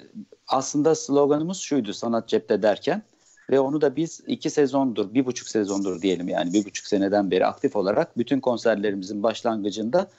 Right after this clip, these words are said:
ilanen, e, söylüyoruz ve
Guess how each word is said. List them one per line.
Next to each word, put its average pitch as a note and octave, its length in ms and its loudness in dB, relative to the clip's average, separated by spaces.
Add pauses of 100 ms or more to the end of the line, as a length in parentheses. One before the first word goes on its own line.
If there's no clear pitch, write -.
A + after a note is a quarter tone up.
(360)
ilanen, C3+ 640 2 (340)
e, G#2 260 -6 (920)
söylüyoruz C3+ 880 2
ve D3+ 240 2